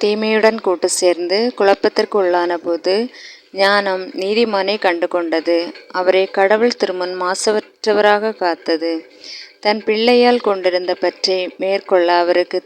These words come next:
துணிவை அளித்தது. பைபிளில் இடம்பெற்றுள்ள நூல்களிலேயே ஞானத்தை பற்றி விலாவரியாக குறிப்பிடும் நூல் சாலமோனின் ஞானம் நூல்தான். ஞானத்தின் துவக்கம் இருப்பிடம், அதன் செயல்கள் என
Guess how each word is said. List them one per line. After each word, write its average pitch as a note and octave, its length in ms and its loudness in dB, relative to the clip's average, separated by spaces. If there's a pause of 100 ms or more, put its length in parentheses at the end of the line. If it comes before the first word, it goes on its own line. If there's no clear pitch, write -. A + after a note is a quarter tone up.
துணிவை A3 340 -2 (120)
அளித்தது. D#3+ 520 -4 (1040)
பைபிளில் A3 540 2
இடம்பெற்றுள்ள F#3+ 720 0
நூல்களிலேயே G3 880 0 (640)
ஞானத்தை A#3 440 4 (100)
பற்றி G3+ 340 2
விலாவரியாக G#3+ 800 2
குறிப்பிடும் F3+ 500 0
நூல் G3 180 0 (100)
சாலமோனின் G3 760 4
ஞானம் F#3 400 0
நூல்தான். D#3+ 460 0 (560)
ஞானத்தின் A#3+ 540 4
துவக்கம் G3 440 0 (100)
இருப்பிடம், F3+ 440 0 (200)
அதன் G3+ 280 0
செயல்கள் A#3 500 4 (140)
என F#3 140 2